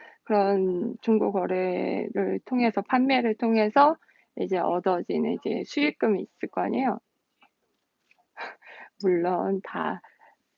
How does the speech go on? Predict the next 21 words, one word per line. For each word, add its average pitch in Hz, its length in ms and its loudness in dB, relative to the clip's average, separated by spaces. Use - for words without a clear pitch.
저희 196 300 6
집 - 280 -2
주머니에서 208 840 4
<laughs> - 280 -4
나갔던 202 540 4
돈이지만 190 1120 6
안 180 240 8
샀으면 285 420 8
제일 247 360 8
좋았죠. - 440 4
뭐 202 160 -2
근데 214 240 0
어차피 190 400 0
저질러진 202 640 2
<laughs> - 0 -
거니까 180 720 0
어쩔 190 280 0
수 - 140 -6
없는 180 300 -2
거고 185 540 -4
어쨌든 175 920 -6